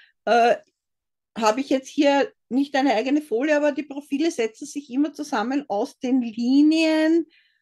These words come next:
von der bewussten Sonne und der unbewussten Sonne. Das heißt, es gibt dann auch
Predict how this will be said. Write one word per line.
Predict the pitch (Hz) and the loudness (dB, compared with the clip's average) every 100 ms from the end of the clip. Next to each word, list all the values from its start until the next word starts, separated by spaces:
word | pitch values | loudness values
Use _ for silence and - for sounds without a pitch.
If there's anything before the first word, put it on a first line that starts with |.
| _ _ _ _ _ | _ _ _ _ _
von | - 247 254 311 285 - _ | -4 2 2 2 -2 -6 _
der | 233 | -4
bewussten | 240 262 233 294 359 - - - 359 370 359 _ _ | -2 -8 -2 -2 -2 -8 -14 -4 -2 -2 -4 _ _
Sonne | - 220 214 302 311 311 302 | -6 -2 4 4 4 2 0
und | - 294 302 - _ | 0 0 0 -2 _
der | 277 262 | -4 -2
unbewussten | 262 294 320 262 247 - - | 0 2 2 -2 -6 -10 -14
Sonne. | 208 185 147 127 - _ _ _ _ _ _ _ _ _ _ _ _ _ _ _ _ _ _ | -10 -6 -6 -8 -14 _ _ _ _ _ _ _ _ _ _ _ _ _ _ _ _ _ _
Das | 262 277 | -4 -2
heißt, | 262 - | -4 -6
es | - | -14
gibt | - 339 - | -6 -6 -2
dann | 330 311 | -2 2
auch | 233 233 - | 2 2 -2